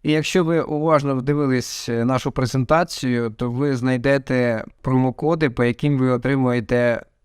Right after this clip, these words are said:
від двадцяти до двадцяти п'яти процентів знижку на кожний пакет.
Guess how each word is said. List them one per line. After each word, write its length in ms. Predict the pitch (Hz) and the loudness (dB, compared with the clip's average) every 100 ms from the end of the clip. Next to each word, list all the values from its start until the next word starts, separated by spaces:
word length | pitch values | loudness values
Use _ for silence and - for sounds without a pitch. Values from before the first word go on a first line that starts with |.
| _ _ _ _ _ | _ _ _ _ _
від 160 | 127 123 | -6 -2
двадцяти 680 | 131 135 127 127 156 151 - _ _ - - | 0 0 -2 0 2 2 0 _ _ -18 -4
до 80 | 123 | 0
двадцяти 440 | 123 120 131 139 | 2 0 0 0
п'яти 360 | 127 117 135 127 | 0 0 2 0
процентів 760 | - - 123 107 127 123 123 | -2 -4 -4 0 0 2 0
знижку 420 | 113 135 139 - 117 | 0 0 -2 0 0
на 120 | 113 | 0
кожний 340 | 127 117 113 | 0 0 -2
пакет. 400 | 104 113 135 139 | -2 -2 0 -2